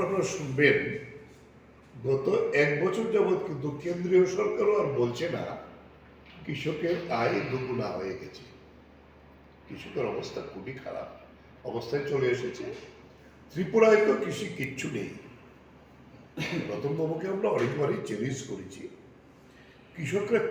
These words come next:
কি পায় এখন? এর রাবার নিয়ে যেহেতু কথায় কথাটা বলছি না, কিচ্ছুই পায় না। রাবারকে আমরা বলেছি কৃষি ফসল ডিক্লেয়ার করার জন্য,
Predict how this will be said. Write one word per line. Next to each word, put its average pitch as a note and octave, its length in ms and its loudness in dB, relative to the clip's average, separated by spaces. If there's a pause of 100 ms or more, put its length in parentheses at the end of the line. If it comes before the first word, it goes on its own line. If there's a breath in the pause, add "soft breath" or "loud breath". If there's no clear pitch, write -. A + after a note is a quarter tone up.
কি A3 120 2 (260)
পায় G3+ 320 12
এখন? - 240 4 (1300)
এর A#2+ 80 -8 (100)
রাবার E3+ 300 2
নিয়ে G3+ 180 4
যেহেতু F3+ 220 0 (100)
কথায় C#3+ 300 -2
কথাটা A2+ 320 -2
বলছি - 280 -14
না, - 80 -18 (880)
কিচ্ছুই - 440 -8
পায় - 160 -16
না। - 40 -20 (840)
রাবারকে G3+ 480 10
আমরা G#3 140 8 (100)
বলেছি F3+ 340 4 (380)
কৃষি B2 240 -6 (100)
ফসল G#3+ 260 -2 (100)
ডিক্লেয়ার B2 420 0
করার G2 260 -6
জন্য, - 160 -18